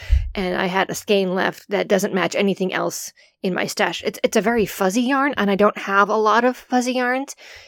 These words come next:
So I just decided to make myself a hitchhiker, and it would be a background project whenever I,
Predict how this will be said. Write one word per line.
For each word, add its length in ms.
So 160
I 60
just 160
decided 340
to 60
make 220
myself 300
a 60
hitchhiker, 500
and 140
it 60
would 100
be 100
a 60
background 440
project 420
whenever 280
I, 220